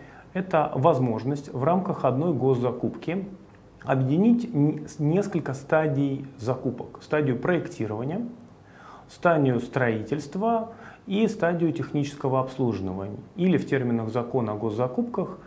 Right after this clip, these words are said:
содержание объекта. До этого в стандартной процедуре госзакупок с точки зрения позиции антимонопольного органа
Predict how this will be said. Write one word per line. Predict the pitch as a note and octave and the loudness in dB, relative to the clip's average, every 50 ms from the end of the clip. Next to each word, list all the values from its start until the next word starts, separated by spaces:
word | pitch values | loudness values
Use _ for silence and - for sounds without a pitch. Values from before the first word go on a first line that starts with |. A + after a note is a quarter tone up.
| - - - - - | -20 -20 -20 -20 -18
содержание | - - D3 C3+ C3+ C3+ A#2+ A#2+ B2 A#2+ G#2+ G2+ G2+ G2+ G2+ | -6 -2 0 2 2 2 2 2 0 0 0 0 -2 -4 -6
объекта. | G#2 G2 G2 G#2 G#2+ - - - - - - - - - - - - - - - - - - | -8 -10 -10 -10 -10 -10 -12 -16 -18 -20 -20 -20 -20 -20 -20 -20 -20 -20 -20 -20 -20 -16 -6
До | - C3 A#2+ F3+ A#3 C4 C#4 A3+ | -4 2 4 6 6 6 4 4
этого | F3+ E3+ D#3+ - - C3+ A2+ G#2+ G#2 A2 - - - - - - - - | 4 4 4 4 2 0 -2 -2 -4 -6 -6 -10 -14 -16 -18 -18 -12 -8
в | C3+ B2+ A#2 D#3 - - | -6 -2 -2 -2 -2 -2
стандартной | - - - D#3+ D#3 E3 D#3 E3 D3 - - B2+ A2+ | -8 -6 -2 -2 0 2 4 4 4 4 2 -2 -2
процедуре | - - B2+ - - C#3 C3 C3+ B2+ B2+ | -2 -6 -8 -4 -2 0 2 4 4 4
госзакупок | B2 A#2 C3 B2+ B2+ C#3+ D3 D3+ - C4+ A#3+ - B2 - - | 2 2 0 2 2 0 -2 0 0 -2 0 0 -4 -6 -6
с | |
точки | - - - D3+ D3 - - C#3 | -10 -4 -4 -4 -4 -4 -6 -2
зрения | C3 C3+ C#3+ C3+ B2+ A#2+ A#2 A#2 | 0 0 2 2 2 0 0 -2
позиции | A#2 - C3 A#2+ B2 B2+ B2+ - - A2+ G#2+ G#2+ A2 A2 - | -2 -2 -2 -2 -2 -2 -4 -4 -6 -6 -4 -4 -4 -6 -6
антимонопольного | - B2 A#2 A#2+ - C3 C3 B2+ B2+ C3 C#3+ B2+ A#2+ A#2 A#2 B2+ C#3+ | -6 -6 -6 -4 -4 -2 -2 -2 -2 0 0 2 2 2 2 0 -2
органа | - - A3 B3+ B3 G3+ D#3 C#3+ B2+ B2 A2+ A2+ - | -2 0 0 0 2 2 2 2 2 2 0 -2 -4